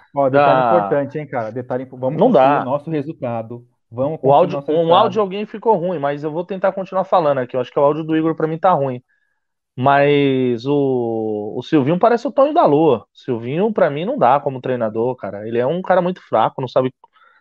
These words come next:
Speaker 2: treinar o time. É, o time do Corinthians tem muita dificuldade de armar jogada, por mais que tem jogadores aí de alto nível. E você vê que o time não tem evolução. O time não tem evolução alguma. Esse jogo contra o São Paulo foi a prova.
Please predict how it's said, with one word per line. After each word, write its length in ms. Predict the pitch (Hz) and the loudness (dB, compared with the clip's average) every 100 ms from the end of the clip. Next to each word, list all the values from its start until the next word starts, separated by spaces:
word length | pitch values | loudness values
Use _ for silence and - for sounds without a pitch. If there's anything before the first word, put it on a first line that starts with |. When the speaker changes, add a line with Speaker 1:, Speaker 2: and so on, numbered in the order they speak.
| _ | _
Speaker 2:
treinar 420 | 151 147 131 143 147 | 0 0 2 2 2
o 60 | |
time. 500 | - - 135 175 185 _ _ _ _ _ _ | -4 -10 -8 -8 -8 _ _ _ _ _ _
É, 480 | 127 131 127 123 120 | 2 4 6 6 4
o 40 | 120 | 2
time 200 | - 165 | -2 -8
do 80 | 165 | -4
Corinthians 420 | 151 160 160 147 | -2 -2 -6 -4
tem 260 | 156 147 | -4 -2
muita 500 | 135 113 120 170 202 | -8 -8 -2 0 2
dificuldade 600 | 180 185 160 139 139 143 | 0 -2 -4 2 2 2
de 140 | 131 143 | -2 -2
armar 300 | 127 131 131 | 0 0 -2
jogada, 420 | 123 113 131 160 | -2 0 2 0
por 140 | 143 | -4
mais 180 | 127 147 | -4 -4
que 140 | - 147 | -6 -6
tem 320 | 147 139 117 | -6 -6 -6
jogadores 480 | 135 131 117 135 127 | -2 0 2 0 2
aí 100 | 135 | 2
de 80 | 131 | 2
alto 240 | 131 131 | 2 -2
nível. 420 | 117 135 170 208 - _ _ _ _ _ - | -6 -6 -4 -4 -6 _ _ _ _ _ -6
E 60 | |
você 260 | 135 156 190 | 0 2 2
vê 140 | 170 | 0
que 60 | 208 | 0
o 40 | |
time 140 | 214 262 | -2 -2
não 120 | 269 | 0
tem 120 | 277 | 2
evolução. 580 | 269 294 302 - 190 196 | 2 2 0 2 4 2
O 60 | - _ _ - | -2 _ _ -14
time 180 | 135 | -8
não 100 | 156 | -6
tem 140 | 165 165 | -2 0
evolução 420 | 165 190 165 180 | 0 0 2 2
alguma. 400 | 220 151 170 143 | 2 0 -4 -4
Esse 160 | - 120 | -6 -4
jogo 160 | 143 | -4
contra 240 | 170 160 160 | -4 -6 -4
o 20 | |
São 160 | 160 | -4
Paulo 160 | 143 170 | -2 0
foi 120 | 285 | 0
a 40 | 320 | 0
prova. 400 | 156 151 135 | 2 4 2